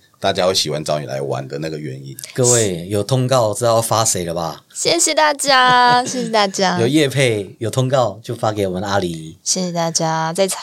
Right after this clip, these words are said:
Speaker 3: X P G可以找到我哟。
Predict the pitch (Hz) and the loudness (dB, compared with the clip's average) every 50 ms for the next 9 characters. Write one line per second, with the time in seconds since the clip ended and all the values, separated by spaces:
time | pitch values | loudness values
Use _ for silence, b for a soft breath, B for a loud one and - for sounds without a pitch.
0 | - _ _ - 214 214 214 214 - - - - 220 214 233 233 190 202 220 220 | -14 _ _ 0 2 2 2 0 -4 -6 2 2 4 4 4 4 4 4 4 4
1 | 214 233 208 202 - 185 170 180 190 196 202 190 165 127 104 82 95 107 95 78 | 4 2 0 2 2 2 4 4 4 4 4 2 2 2 2 4 4 2 2 2
2 | 73 - 277 240 | 0 -2 -6 -8